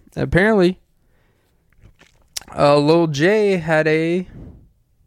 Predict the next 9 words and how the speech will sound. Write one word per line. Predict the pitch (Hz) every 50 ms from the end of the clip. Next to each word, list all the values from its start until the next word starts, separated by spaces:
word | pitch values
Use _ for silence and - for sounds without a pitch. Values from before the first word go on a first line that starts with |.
| _ _ _ _ _ _ _ - - - _ _ _ _ _ _ _ _
let's | - 143 131
just | 143 139 -
say, | - 151 151 151 147
a | 131
very | 143 147 156 156 156
versatile | 147 143 151 156 165 151 - - - 156 160 160 156 160 156 - - - - - _ _ _ _ _ -
person | - 175 190 202 - - - - 165 165 - _ _ - - _ _ _ - - - - _ _ - - _ _ _ - - - - - -
that | - - 120 127
can | - 139 131 131 131 139 135 135